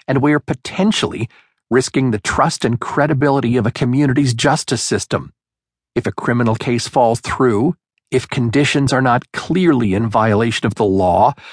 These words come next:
if someone gets bitten or seriously hurt, if an animal is injured, it's my problem.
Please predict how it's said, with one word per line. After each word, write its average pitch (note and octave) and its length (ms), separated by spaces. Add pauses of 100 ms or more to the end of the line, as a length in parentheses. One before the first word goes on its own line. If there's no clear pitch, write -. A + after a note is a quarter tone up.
(160)
if A2 140
someone A#2+ 300
gets G#2 200
bitten B2 540
or G#2+ 100
seriously A2 540
hurt, C3+ 420 (220)
if A2 120
an G#2 100
animal C3 400
is A#2+ 120
injured, B2 440 (200)
it's C3 220
my G#2+ 480
problem. B2 640